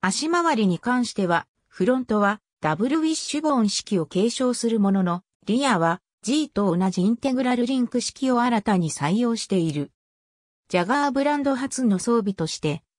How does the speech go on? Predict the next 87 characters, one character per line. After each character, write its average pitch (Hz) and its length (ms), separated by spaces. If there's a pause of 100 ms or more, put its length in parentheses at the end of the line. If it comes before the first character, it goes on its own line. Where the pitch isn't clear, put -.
ア 180 120
ダ 294 100
プ - 140
テ 285 140
ィ - 20
ブ 277 160
エ 277 80
ル 269 100
イ 277 200
ー - 20
デ 240 80
ィ 240 140
ー - 20
ヘ 214 120
ッ 262 80
ド 247 140
ラ 247 120
イ 233 100
ト 180 120
を 160 60
備 165 420
え 185 60
る。 147 200 (440)
新 302 240
た 262 140
な 185 160
る 175 100
安 240 220
全 277 180
装 277 280
備 202 120
と 190 160
し - 120
て、 165 200 (240)
レ 175 140
ン 294 80
ジ 302 140
ロ 320 180
ー 277 40
バ 226 180
ー - 20
か 180 100
ら 165 120
転 185 320
用 214 260
さ 196 160
れ 175 100
た、 - 260 (220)
オ 233 140
ー 311 40
ル 302 120
サ 269 240
ー - 20
フ 220 80
ェ 208 60
ス - 160
プ - 120
ロ 240 140
グ 254 140
レ 202 100
ス - 80
コ - 180
ン 269 80
ト 254 140
ロ 254 160
ー 240 40
ル 190 120
と 196 140
名 170 140
付 190 280
け - 20
ら 220 120
れ 165 100
た、 160 260 (220)
ク - 140
ル 233 100
ー 277 120
ズ 262 140
コ 277 140
ン 269 80
ト 269 160
ロ 269 160
ー 254 40
ル 185 160
を 151 80
搭 165 200
載。 160 360